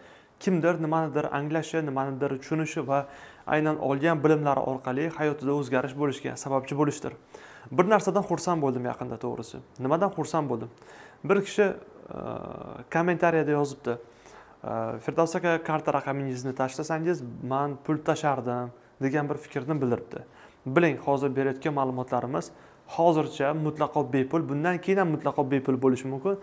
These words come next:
balki pullik ham bo'lishi mumkin. Bunisini men hozir bilmayman. Ammo hozir bilgan narsam, hozirgi berayotgan ma'lumotlarimiz mutlaqo bepul. E'tiboringiz uchun, bu fikringizni yozib qoldirganingiz uchun, to'g'risi,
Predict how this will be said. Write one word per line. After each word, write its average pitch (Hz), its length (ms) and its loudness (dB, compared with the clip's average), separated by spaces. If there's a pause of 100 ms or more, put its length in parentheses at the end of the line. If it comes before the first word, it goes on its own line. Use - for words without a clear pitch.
(300)
balki 226 400 4
pullik 185 440 4
ham 131 180 2
bo'lishi 127 240 -4
mumkin. 113 220 -10 (120)
Bunisini 202 420 0
men 190 140 4
hozir 135 420 0
bilmayman. 127 400 -2 (380)
Ammo 175 220 4
hozir 156 420 0
bilgan 147 280 2
narsam, 131 320 0
hozirgi 135 600 4
berayotgan 127 360 0
ma'lumotlarimiz 170 680 2 (340)
mutlaqo 151 400 2
bepul. 131 300 0 (360)
E'tiboringiz 151 720 2
uchun, 143 440 -2
bu 160 100 0
fikringizni 156 560 -2
yozib 147 280 0
qoldirganingiz 135 680 0
uchun, 151 260 -2
to'g'risi, 160 440 0